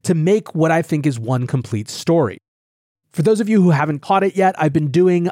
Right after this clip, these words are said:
a little bit shorter, faster episodes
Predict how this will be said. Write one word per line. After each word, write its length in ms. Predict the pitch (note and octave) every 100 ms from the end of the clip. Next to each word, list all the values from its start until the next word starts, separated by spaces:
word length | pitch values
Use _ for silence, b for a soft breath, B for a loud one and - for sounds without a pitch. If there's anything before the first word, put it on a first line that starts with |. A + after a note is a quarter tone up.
| -
a 80 |
little 260 | D3 E3+ G#3+
bit 140 | G3+
shorter, 420 | - - F3 E3 E3
faster 480 | - D#3 D3+ E3+
episodes 720 | - D3+ D#3+ D#3+ C#3+ C#3+ B2